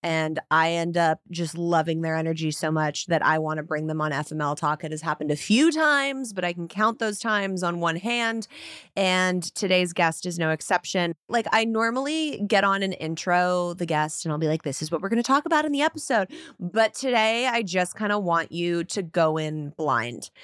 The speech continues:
because that's how I went into this interview. Normally, I go in with, like, some talking points and, like, what do I wanna ask about them, and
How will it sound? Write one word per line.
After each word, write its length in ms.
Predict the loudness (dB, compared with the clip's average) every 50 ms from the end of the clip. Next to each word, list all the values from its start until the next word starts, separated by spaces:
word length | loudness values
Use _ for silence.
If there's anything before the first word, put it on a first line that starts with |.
| -20 -8 -4
because 220 | 0 2 2 4
that's 280 | 6 4 4 4 4 0
how 100 | 0 0
I 140 | 0 0 0
went 180 | -2 -2 -2
into 220 | -4 -6 -6 -4 -4
this 160 | -4 -4 -2
interview. 360 | -4 -4 -4 -2 -2 -4 -4
Normally, 540 | -2 -2 -2 0 0 0 0 2 2 4 4
I 160 | 4 4 2
go 220 | 2 0 0 0
in 140 | 0 -2 -2
with, 140 | -4 -4 -4
like, 160 | -4 -4 -4
some 160 | -8 -10 -6
talking 400 | 0 2 4 4 4 0 -4 -8
points 460 | -6 -4 -4 -2 -2 -2 -4 -4 -4 -4
and, 80 | -2
like, 180 | -2 -2 -2 -2
what 100 | -2 0
do 80 | 0
I 60 | 0 0
wanna 220 | 0 -2 0 2
ask 320 | 2 2 2 2 0 -4
about 320 | -2 0 2 2 0 0 -2
them, 340 | 0 0 2 0 0 -2 -2
and 220 | -4 -4 -6